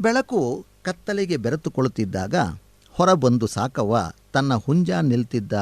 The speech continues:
ಕೂರ್ತಿದ್ದ ಜಾಗವ ಕಣ್ತುಂಬಿ ನೋಡಿದಳು. ಅಂಥದ್ದೇನೂ ಕಾಣದೆ ಅವಳು ಹೀಗೆ ನಾಲ್ಕಾರು ಸಲ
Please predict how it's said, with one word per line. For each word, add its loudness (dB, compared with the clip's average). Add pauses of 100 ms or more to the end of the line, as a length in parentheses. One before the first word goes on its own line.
ಕೂರ್ತಿದ್ದ -4 (140)
ಜಾಗವ -4 (440)
ಕಣ್ತುಂಬಿ 0
ನೋಡಿದಳು. -4 (600)
ಅಂಥದ್ದೇನೂ 0
ಕಾಣದೆ -2 (280)
ಅವಳು 0
ಹೀಗೆ -4
ನಾಲ್ಕಾರು -2
ಸಲ -2